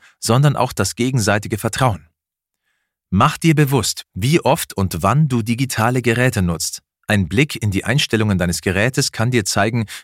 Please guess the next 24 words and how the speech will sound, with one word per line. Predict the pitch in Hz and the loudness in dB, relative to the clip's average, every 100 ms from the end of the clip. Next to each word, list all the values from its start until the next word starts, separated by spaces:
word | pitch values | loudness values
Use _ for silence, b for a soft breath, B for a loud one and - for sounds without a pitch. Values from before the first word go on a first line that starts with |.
| - | -6
wie | 127 | -4
oft | 123 147 - | -2 -4 -2
das | 107 - | -2 0
wirklich | 101 104 123 | -2 -2 -4
der | 120 113 | -4 -2
Fall | 135 123 | 0 -2
ist. | - - - _ _ _ _ _ _ _ _ _ _ | -6 -12 -14 _ _ _ _ _ _ _ _ _ _
Ich | - 147 | -2 2
habe | 147 | 4
gerade | 135 107 127 175 | 4 4 4 4
mit | 147 | 2
Erschrecken | 107 98 - 160 175 156 | 0 0 0 0 -2 0
festgestellt, | 151 147 - - - 85 85 B B | -2 -2 -2 -4 -2 -2 -4 B B
dass | - 95 | -4 -2
ich | 110 107 | -2 0
heute | 160 170 156 | 2 2 0
doppelt | - 165 196 180 | 2 0 0 0
so | - 123 | 2 2
häufig | 113 139 - 147 - | 0 -2 -2 -6 -4
wie | 107 | -2
im | 101 | 0
Durchschnitt | 107 123 - 127 123 - | 0 0 0 -2 -4 -2
draufgeschaut | 110 135 - 98 87 90 95 | 0 0 -2 -4 -4 -4 -6
habe. | 85 | -6